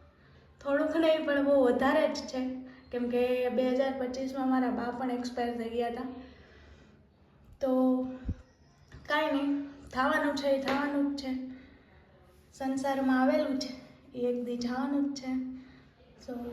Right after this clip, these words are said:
એમની આત્માને પરમ કૃપાળુ પરમાત્મા શાંતિ આપે એટલી જ આશા છે. અને હવે બધા કમી તો બધાને, બધાની મહેસૂસ થાય અને જાય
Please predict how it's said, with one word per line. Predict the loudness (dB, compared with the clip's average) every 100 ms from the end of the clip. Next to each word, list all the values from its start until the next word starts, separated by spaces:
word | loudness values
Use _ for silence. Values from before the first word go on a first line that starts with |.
| -12 -14 -4
એમની | 0 2 2 0 0 -4 -8 -14 -20 -16 -6
આત્માને | -6 -4 0 0 2 0 -2 -8 -14 -18 -20 -20 -20 -20 -20 -20 -20 -20 -20 -12 -4
પરમ | -2 0 0
કૃપાળુ | 0 0 0 0
પરમાત્મા | 0 -2 -4 -6 -8 -8
શાંતિ | -6 -4 -2 0
આપે | 0 -2
એટલી | -6 -6 -4 -4
જ | -6 -8 -14 -14 -12 -12 -12
આશા | -10 -8 -8
છે. | -6 -6 -6 -8 -12 -18 -20 -18 -14 -12 -8
અને | -6 -2 0 2 0 -2 -6 -8 -10 -14 -18 -20 -20 -20 -20 -20 -20 -20 -6
હવે | 0 2
બધા | 4 4 4 4 2 2
કમી | 4 4 4
તો | 4
બધાને, | 4 4 4 4 2 0
બધાની | -2 4 6 8 8
મહેસૂસ | 6 4 2 2 0
થાય | -4 -6 -8 -14 -20 -18 -8
અને | -4 -2 -2
જાય | 0 4